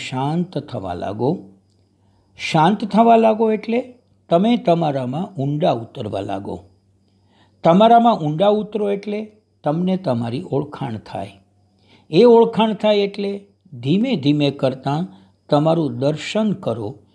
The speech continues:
જેને વિપશ્ય કહેવાય છે, વિપશ્યના કહેવાય છે. વિશિષ્ટ રીતે જોવું તે હું મારું અંદરથી દર્શન કરું છું અને મને મારા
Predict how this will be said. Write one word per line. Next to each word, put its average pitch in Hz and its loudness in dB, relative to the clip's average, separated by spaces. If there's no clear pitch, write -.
જેને 135 0
વિપશ્ય 139 -4
કહેવાય 104 -8
છે, - -4
વિપશ્યના 135 -2
કહેવાય 101 -6
છે. 98 -10
વિશિષ્ટ 170 2
રીતે 202 0
જોવું 127 -4
તે 180 4
હું 208 4
મારું 147 0
અંદરથી 127 -6
દર્શન 127 -2
કરું 208 -2
છું 240 -12
અને 180 6
મને 175 2
મારા 160 0